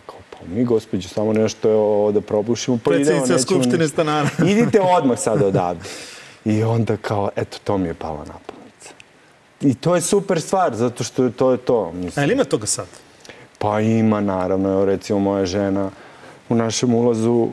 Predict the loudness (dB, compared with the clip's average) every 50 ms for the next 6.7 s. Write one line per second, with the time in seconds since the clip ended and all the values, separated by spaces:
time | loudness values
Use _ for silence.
0 | -4 -6 -4 -2 0 0 0 2 0 0 0 0 0 0 2 0 0 0 0 0
1 | 0 0 -2 -2 0 0 0 -2 -2 0 0 0 0 -2 -2 -2 -2 -2 -4 -6
2 | -6 -2 0 0 0 0 -4 -8 -14 -14 -12 -10 -10 -10 -12 -14 -18 -20 -20 -18
3 | -12 -10 -6 -4 -2 -2 -2 -2 -2 -2 -2 -2 -2 -2 -2 -2 0 0 0 2
4 | 0 0 -2 -4 -6 -6 -4 -2 -2 0 0 0 -2 -2 -4 -6 -8 -8 -4 -4
5 | -4 -4 -4 -8 -16 -8 -2 -2 -2 0 0 0 0 0 0 -2 -4 -4 -6 -6
6 | -6 -6 -8 -8 -8 -6 -6 -4 -4 -4 -6 -8 -12